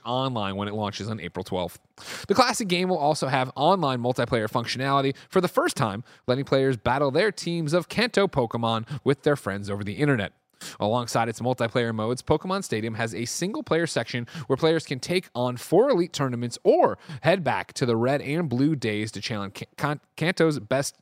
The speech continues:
trainers in Gym Leader Castle. Finding success in both these modes will then unlock an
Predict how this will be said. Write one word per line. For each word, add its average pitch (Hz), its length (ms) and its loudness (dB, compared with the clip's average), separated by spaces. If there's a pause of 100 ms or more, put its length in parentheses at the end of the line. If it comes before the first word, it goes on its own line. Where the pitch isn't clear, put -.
trainers 135 400 0
in 107 100 -6
Gym 131 380 -2
Leader 131 240 2
Castle. 104 560 -4 (360)
Finding 147 220 2
success 123 380 -4
in 113 80 -6
both 117 180 0
these 110 220 -6
modes 107 340 -6
will 107 160 -2
then 131 340 -4
unlock 101 500 -6
an 101 140 -10